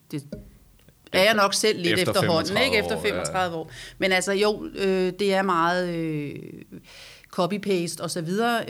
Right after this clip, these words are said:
Speaker 1: øh, og der er jo ikke nogen nyheder, som ikke er gode nok til at komme ud. Øh, så selvom altså, at, øh, nogle af u-, af, af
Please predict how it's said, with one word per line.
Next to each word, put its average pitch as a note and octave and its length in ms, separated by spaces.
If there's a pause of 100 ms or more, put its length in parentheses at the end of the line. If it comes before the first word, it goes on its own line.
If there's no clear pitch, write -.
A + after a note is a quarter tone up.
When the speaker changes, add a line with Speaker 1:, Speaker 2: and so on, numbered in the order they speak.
Speaker 1:
øh, F3 420
og E3+ 260
der F3+ 60
er F3+ 40
jo F3+ 60
ikke G#3 140
nogen G#3 180
nyheder, F#3 340
som F3 300
ikke E3 160
er F#3 40
gode F3 240
nok E3 120
til F#3 120
at F3 80
komme E3 200
ud. D#3+ 180 (160)
Øh, C#3+ 640
så F3+ 140
selvom G3+ 360
altså, F3+ 220
at, E3 280
øh, D3+ 280 (1160)
nogle A#3 280
af A3+ 40
u-, G#3 200
af, F#3+ 240
af F3+ 240